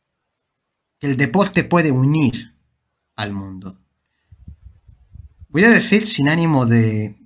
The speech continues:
de ser demasiado pedante en esta,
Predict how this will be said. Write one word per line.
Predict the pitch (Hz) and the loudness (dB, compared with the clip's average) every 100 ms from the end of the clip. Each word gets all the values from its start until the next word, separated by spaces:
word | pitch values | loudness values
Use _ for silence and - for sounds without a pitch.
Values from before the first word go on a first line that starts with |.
| - | -14
de | 113 110 | -8 -6
ser | - 143 139 143 - - | -4 -2 -2 -4 -10 -20
demasiado | - 107 107 - 127 127 120 113 | -12 -8 -8 -6 -2 0 2 2
pedante | 113 131 151 127 | 2 0 0 0
en | 113 | -2
esta, | 123 - 120 107 107 | -2 -4 -6 -6 -10